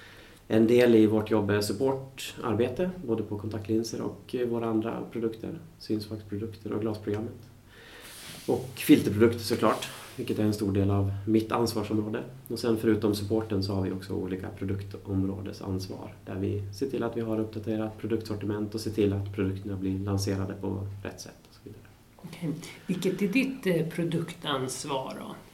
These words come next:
Speaker 1: Eh, jag har jobbat ganska mycket med glasprogrammet. Nu kommer jag jobba mer och mer med filter och vårat kursutbud.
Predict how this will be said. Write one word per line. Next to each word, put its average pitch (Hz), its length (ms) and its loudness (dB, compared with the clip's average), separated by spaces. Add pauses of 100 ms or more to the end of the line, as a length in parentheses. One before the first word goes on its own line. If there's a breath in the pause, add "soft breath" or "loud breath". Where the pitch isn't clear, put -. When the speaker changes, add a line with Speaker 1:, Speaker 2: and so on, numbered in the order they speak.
(640 loud breath)
Speaker 1:
Eh, 139 200 8
jag 143 140 12
har 156 60 12
jobbat 160 380 12
ganska 165 340 8
mycket 131 240 10
med 110 440 10
glasprogrammet. 110 840 4
Nu 117 160 6
kommer 113 200 6
jag 110 120 8
jobba 104 180 6
mer 101 180 8
och 98 60 8
mer 95 160 6
med 95 260 4
filter 123 500 0
och - 300 -6
vårat 98 760 0
kursutbud. 113 640 2